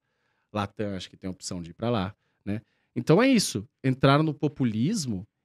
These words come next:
e aí é o seguinte: eles já estão numa fase que é um dependente químico, que você é muito viciado naquilo, e aí se você precisa tirar o seu vício, você sofre.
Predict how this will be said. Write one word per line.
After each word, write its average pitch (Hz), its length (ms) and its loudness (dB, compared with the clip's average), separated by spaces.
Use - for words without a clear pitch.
e 127 120 0
aí 127 180 2
é 147 40 0
o 175 40 -4
seguinte: - 760 -2
eles 127 220 2
já 143 120 8
estão 151 420 6
numa 127 500 4
fase 123 600 2
que - 120 -2
é 117 80 2
um 131 120 0
dependente 147 560 -2
químico, 160 580 -6
que 110 100 -8
você 107 300 -2
é - 20 -4
muito 131 400 -2
viciado 120 580 -4
naquilo, 123 600 -6
e 107 100 -4
aí 113 140 -2
se 135 140 -8
você 139 320 -4
precisa 147 380 -6
tirar 143 180 -4
o 131 40 -2
seu 127 180 -4
vício, 123 300 -8
você 135 220 -8
sofre. 143 560 -4